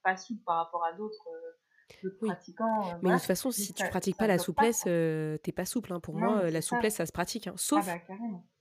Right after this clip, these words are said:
Speaker 2: si t'as un don. Et il y a des personnes qui se naissent avec une très belle souplesse quand
Speaker 1: Oui,
Speaker 2: ils
Speaker 1: il y a des
Speaker 2: sont très
Speaker 1: personnes
Speaker 2: jeunes et
Speaker 1: souples.
Speaker 2: qui la gardent.
Speaker 1: Mm, mm.
Speaker 2: Mais clairement, pour avoir fait de la gym, euh, pendant, euh, des années, j'en ai fait pendant dix, euh, dix ans quand j'étais jeune, non, clairement, la souplesse, ça s'apprend, et j'ai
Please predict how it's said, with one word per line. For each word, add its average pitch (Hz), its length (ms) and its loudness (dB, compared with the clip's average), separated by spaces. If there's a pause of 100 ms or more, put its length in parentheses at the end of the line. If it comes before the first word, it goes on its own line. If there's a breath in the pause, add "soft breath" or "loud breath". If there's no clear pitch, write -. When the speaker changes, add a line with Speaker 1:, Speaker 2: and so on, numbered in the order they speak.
(160)
Speaker 2:
si - 200 -8
t'as 175 140 -2
un 175 160 2
don. 208 260 2 (520 soft breath)
Et - 80 -2
il 175 40 2
y 165 60 4
a 156 40 2
des 170 100 -2
personnes 254 280 -2
qui - 140 -6
se - 160 -8
naissent 240 260 0
avec 156 240 -4
une 165 100 -6
très 196 200 -2
belle 170 140 2
souplesse 180 360 -2
quand 214 140 -6
Speaker 1:
Oui, 247 80 2
Speaker 2:
ils - 20 2
Speaker 1:
il 226 60 0
y - 20 0
a 190 40 0
des - 20 -2
Speaker 2:
sont 151 160 -2
très - 220 -2
Speaker 1:
personnes 151 200 0
Speaker 2:
jeunes 247 40 2
et - 60 -2
Speaker 1:
souples. 196 180 -2
Speaker 2:
qui - 180 -6
la 175 140 2
gardent. 165 340 -2 (320 soft breath)
Speaker 1:
Mm, 160 60 -4
mm. 151 40 0
Speaker 2:
Mais 151 480 2
clairement, 202 300 2
pour 202 180 -2
avoir 160 160 2
fait 190 120 -2
de 180 60 0
la 175 100 4
gym, 185 280 0
euh, 151 180 0
pendant, 160 440 -4
euh, 147 240 -2 (400 soft breath)
des 180 240 2
années, 196 220 6
j'en 170 140 2
ai 160 80 -2
fait 165 120 -6
pendant 156 260 -2
dix, 165 300 -4
euh, 160 100 0
dix 170 220 -4
ans 190 40 0
quand 165 140 -4
j'étais 151 280 -4
jeune, 208 200 2 (600 soft breath)
non, 196 180 2
clairement, 175 320 -2
la 165 80 2
souplesse, - 320 -2
ça 156 100 -4
s'apprend, 202 460 0
et 156 140 -2
j'ai 147 180 -4